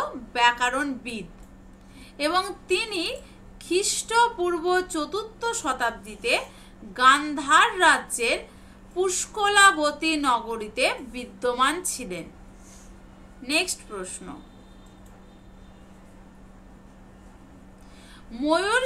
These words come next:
সিংহাসনে কোন মুঘল শাসকের আমলে তৈরি হয়েছিল? অর্থাৎ ময়ূর সিংহাসন কোন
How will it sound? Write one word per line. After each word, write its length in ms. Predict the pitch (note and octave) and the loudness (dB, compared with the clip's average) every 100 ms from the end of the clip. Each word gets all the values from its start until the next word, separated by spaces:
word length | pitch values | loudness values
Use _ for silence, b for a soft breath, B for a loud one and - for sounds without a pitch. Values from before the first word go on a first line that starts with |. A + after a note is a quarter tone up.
| C5 | 0
সিংহাসনে 800 | F4+ E4+ D4 C4 B3 B3 A3 A3+ D#4 C5 B B - D#4+ | 0 0 2 2 0 -4 -6 0 0 -2 B B -10 -2
কোন 320 | F4+ G#4 B4+ A4+ F#4+ | 4 6 6 4 -4
মুঘল 320 | E4+ F4+ F4 E4+ | 0 2 2 2
শাসকের 580 | D4+ A#3 B3 B3 C4 B3+ G3+ | 2 2 -2 -2 0 2 2
আমলে 300 | G3+ G#3+ D#4 B4 | 0 -2 -2 0
তৈরি 280 | C4+ A#3 A#3+ B3 | 0 0 0 -6
হয়েছিল? 340 | G#3+ G3 A3 G#3+ | -6 -8 -6 -6
অর্থাৎ 220 | G3+ A3 A3 G3+ G#3 | -4 -6 -8 -12 -12
ময়ূর 460 | A3 A#3 C#4 G#4+ B4+ D4+ | -8 -4 -2 -2 -2 -4
সিংহাসন 580 | B3+ A3+ G3+ G3+ A#3+ A4+ B B B - | -6 -6 -6 -4 -6 -6 B B B -6
কোন 360 | D#4+ F#4 G#4+ | -2 4 4